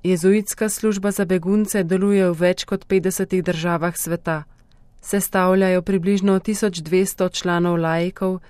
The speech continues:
jezuitov in drugih redovnikov, ki si skupaj prizadevajo, da bi odgovorili na potrebe na izobraževalnem,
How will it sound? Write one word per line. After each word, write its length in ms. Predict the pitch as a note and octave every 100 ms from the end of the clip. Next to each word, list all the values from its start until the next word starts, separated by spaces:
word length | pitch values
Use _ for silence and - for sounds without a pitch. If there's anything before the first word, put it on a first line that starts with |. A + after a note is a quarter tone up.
| -
jezuitov 720 | F3+ E3 G3 G#3+ G#3 G3+ - -
in 180 | F#3 F3+
drugih 420 | G#3 G3+ G3+ G3+
redovnikov, 760 | F3+ E3+ F3 F#3 F#3+ - F3 E3+ - - -
ki 120 | G3+
si 160 | - G3+
skupaj 440 | - A#3 A#3 G3+
prizadevajo, 960 | G3+ G3+ F#3+ F#3+ E3+ G3 F#3+ F#3 F#3 F#3
da 140 | F3 F3
bi 180 | F#3+
odgovorili 720 | - F3 F3 F3+ F#3 F#3+ G3+ G3
na 120 | F#3
potrebe 600 | F3+ F3 F#3 F#3 F3+ F#3
na 140 | F3+ E3+
izobraževalnem, 1080 | E3 D#3 E3+ E3+ E3+ D#3+ D#3+ E3+ F3 F#3